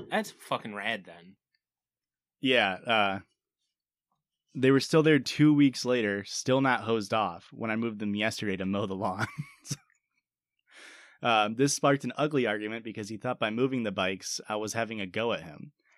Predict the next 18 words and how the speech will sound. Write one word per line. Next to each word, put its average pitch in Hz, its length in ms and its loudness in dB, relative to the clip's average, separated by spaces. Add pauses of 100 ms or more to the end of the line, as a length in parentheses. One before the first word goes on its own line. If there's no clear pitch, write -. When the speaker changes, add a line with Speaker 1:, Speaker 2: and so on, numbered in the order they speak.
Speaker 2:
I 113 140 0
just 135 160 0
wanted 120 200 -2
to 107 40 -4
cut 104 200 -6
the 104 60 -6
long 107 280 -2
grass 104 420 -2
and 110 220 -6
<laughs> - 40 -8
didn't 170 200 0
want 175 200 4
to 165 60 4
ask 160 240 2
him 147 120 2
to 160 100 2
do 151 320 4
it 131 160 4